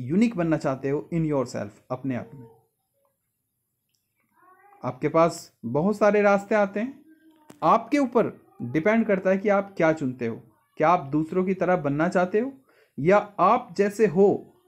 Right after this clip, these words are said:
आप उसी क्वालिटी को निखार कर दुनिया के सामने लाना चाहते हो? The challenge is that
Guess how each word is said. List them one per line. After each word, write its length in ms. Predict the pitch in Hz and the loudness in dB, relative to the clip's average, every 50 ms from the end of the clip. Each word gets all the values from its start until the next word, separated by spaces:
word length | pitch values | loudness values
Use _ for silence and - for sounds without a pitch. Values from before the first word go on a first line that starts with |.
| _ _ - | _ _ 2
आप 340 | 165 196 202 - - _ _ | 2 2 2 0 -12 _ _
उसी 240 | 185 196 190 - 262 254 | -4 -4 -2 0 -2 -4
क्वालिटी 540 | - - 190 196 196 208 220 220 - 247 | -2 0 2 2 2 2 0 -2 -2 -4
को 180 | 233 - 190 190 233 269 - _ _ _ _ _ | -2 0 0 0 0 -4 -8 _ _ _ _ _
निखार 500 | 233 147 156 160 156 156 - 208 220 226 | -6 -4 -2 -4 -4 0 2 2 4 4
कर 320 | 226 214 185 190 190 190 - - | 2 2 0 0 0 -6 -10 -12
दुनिया 340 | 127 120 156 175 196 190 | -8 -4 -2 0 0 0
के 140 | 180 185 175 | 0 0 -4
सामने 300 | 156 - 143 135 135 131 | -4 -4 -6 -4 -4 -4
लाना 240 | 123 120 117 117 117 | -4 -4 -4 -6 -8
चाहते 320 | 110 - 113 104 - - | -8 -8 -10 -12 -12 -16
हो? 100 | 147 139 120 _ _ _ _ _ _ _ _ _ _ _ _ _ _ _ _ 1077 1077 _ _ _ 1077 1077 1077 1077 1077 _ _ _ _ _ _ _ _ _ _ _ _ _ _ _ _ _ _ _ _ _ _ _ - - - _ _ _ _ _ _ _ | -20 -20 -20 _ _ _ _ _ _ _ _ _ _ _ _ _ _ _ _ _ _ _ _ _ _ _ _ _ _ _ _ _ _ _ _ _ _ _ _ _ _ _ _ _ _ _ _ _ _ _ _ _ -20 -20 -20 _ _ _ _ _ _ _
The 160 | 120 143 170 170 | 0 0 0 2
challenge 360 | - 214 220 240 269 285 294 294 | 4 2 4 4 4 4 4 4
is 140 | 269 202 - - | 2 2 4 4
that 320 | 202 185 151 - - - | 4 4 2 0 -8 -16